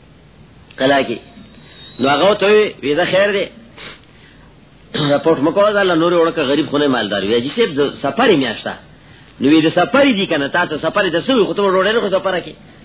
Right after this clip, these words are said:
وی، "نه که نه، تاوڼۍ کې خرابېږي." هغه وی، "رب دې غر که، راشه چې زه دله درکړم چې سفر ووته، بیا مال راوړه. راشه ځان له یو څه." وی، "د سفر یې میاشت ده."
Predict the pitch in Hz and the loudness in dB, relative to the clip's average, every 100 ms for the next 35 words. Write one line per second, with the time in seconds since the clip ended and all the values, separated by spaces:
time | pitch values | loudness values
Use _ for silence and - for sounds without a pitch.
0 | 117 147 185 180 175 160 160 160 131 123 | -2 0 0 0 0 0 0 -2 -4 -4
1 | 117 110 117 127 160 180 202 160 165 196 | -4 -4 -4 -2 2 2 2 -2 -2 -2
2 | 202 - - - 131 185 214 185 175 185 | -2 -8 -16 -12 -2 0 0 -2 0 2
3 | 240 170 151 139 147 127 147 151 185 220 | 2 2 -2 -4 -6 -4 -6 0 2 2
4 | 196 151 135 120 113 95 90 82 - - | 0 -2 -4 -4 -6 -6 -8 -10 -16 -20
5 | - - 170 139 131 127 104 87 87 - | -20 -4 -2 -2 -2 -2 -4 -6 -18 -20
6 | - - - - - - - - 135 135 | -20 -20 -20 -20 -20 -20 -18 -4 -2 0
7 | 147 175 165 117 95 - 95 | 0 2 0 0 -6 -10 -14